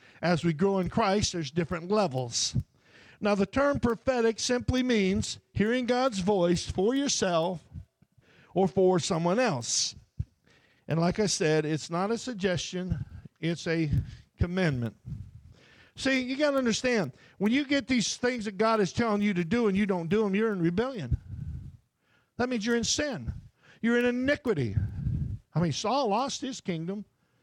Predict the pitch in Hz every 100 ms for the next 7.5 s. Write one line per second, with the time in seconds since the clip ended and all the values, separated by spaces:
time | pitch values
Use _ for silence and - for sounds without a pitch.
0 | _ - 190 - 185 170 165 156 - 160
1 | 156 151 135 139 139 208 240 - - -
2 | - - - _ _ _ _ - 208 240
3 | 214 - - _ _ _ _ _ _ -
4 | - - - - - 156 147 170 147 156
5 | 151 143 - - - - - _ - 147
6 | 196 208 185 170 185 196 190 - 202 202
7 | 196 226 226 220 -